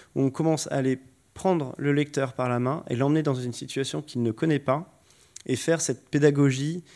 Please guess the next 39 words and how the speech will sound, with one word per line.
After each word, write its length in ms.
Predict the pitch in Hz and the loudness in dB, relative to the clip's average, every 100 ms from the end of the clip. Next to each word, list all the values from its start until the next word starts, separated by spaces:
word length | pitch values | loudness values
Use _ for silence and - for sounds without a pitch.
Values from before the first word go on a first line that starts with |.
| - - - | -20 -14 -6
et 80 | |
cette, 300 | 123 139 139 | -2 -2 2
euh, 920 | 131 127 123 120 120 120 120 117 117 - - 65 67 | 2 6 6 6 6 6 6 4 2 0 -10 -10 -8
cette 180 | - 123 | -6 -2
façon 260 | 143 165 | -2 0
d'expliquer 500 | 156 143 - 147 190 | 0 0 -6 0 2
où 60 | 180 | 4
on 100 | 135 | 2
va 100 | 143 | 0
commencer 480 | 160 156 147 - 175 | 2 2 2 2 4
à, 240 | 147 139 - - - - | 4 2 -6 -20 -20 -6
à 80 | 147 | -4
toucher 280 | 143 175 175 | -2 -4 -2
des 100 | 165 | 0
choses 180 | 180 165 | 0 0
à 20 | |
l'intérieur. 440 | 151 151 151 143 127 | 2 4 4 4 2
On 140 | 143 | 0
est, 220 | 147 147 | 2 2
euh, 560 | 143 135 131 131 127 50 50 | 2 2 2 2 0 -4 -4
on 100 | 143 | 0
est 100 | 139 | 2
là 140 | 143 170 | 4 2
pour, 300 | 170 147 139 | 0 0 2
euh, 260 | 135 131 | 4 4
voir 600 | 131 127 151 160 147 131 | 2 2 4 4 4 0
sur, 320 | 123 - 143 131 | 0 -4 -2 0
euh, 720 | 123 120 117 117 113 117 123 | 2 4 2 2 0 0 -4
sur 220 | 117 131 | -6 -4
une 80 | 127 | -2
zone, 200 | 165 175 | -2 -4
pour 120 | 139 | -4
voir 120 | 123 | -6
des 100 | 123 | -4
personnages, 600 | 117 131 - 151 143 135 | -4 -4 -2 0 0 -2
pour 220 | 127 - 120 | -6 -8 -4
voir 200 | 127 123 | -2 -2
des 460 | 123 120 113 113 | -2 0 0 0
narrations, 540 | 110 123 139 131 139 | -2 0 0 0 -2